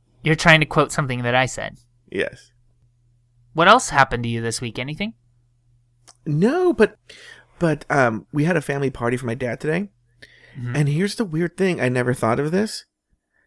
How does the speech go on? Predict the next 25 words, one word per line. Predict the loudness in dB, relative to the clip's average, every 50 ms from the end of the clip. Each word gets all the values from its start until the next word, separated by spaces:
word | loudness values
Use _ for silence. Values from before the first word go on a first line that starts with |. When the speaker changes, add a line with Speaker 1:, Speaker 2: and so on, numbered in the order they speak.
| _ _ _ _ _ _
Speaker 2:
So | -6 0 2 2 4 4
my | 2 0
dad's | 0 2 2 2 2 2 0
brother | -4 -6 -2 0 2 2 2 2 2 2 2 0 -2 -6 _ -8
and | -6 -4 -4 -4 -4
his | -6 -6 -8 -10 -14 _ _ _ _ _
kids, | -6 -2 0 0 0 0 -2
who | -2 -2 -2 -2 -4 -6 -12 -20 _ _ _ _ _ _ _ -2
they're | 2 2 2
in | 2
their | 2 0
late | 0 -2 -4 -4
twenties, | -6 -8 -8 -8 -8
early | -10 -10 -12 -10
thirties, | -8 -8 -8 -8 -8 -10 -10 -10
so | -10 -6
it's | -6
not | -6 -6 -6
like | -8 -10
they're | -10 -12 -10
children, | -6 -4 -4 -4 -6 -8 -14 -18 -20 _ _ _ _ -20 -20 -20 -20 -20 -20 _ -4
um, | -2 -2 0 -2 -4 -6
came | -6 -2 0 2 4 4
over, | 4 4 4 2 2 0 -2 _ _ _ _ _ _ _ _ -20 -20 -20 -20 _ _ _ -6
and | -4 -2 0 0 2 2 0 0 -2 -6 -8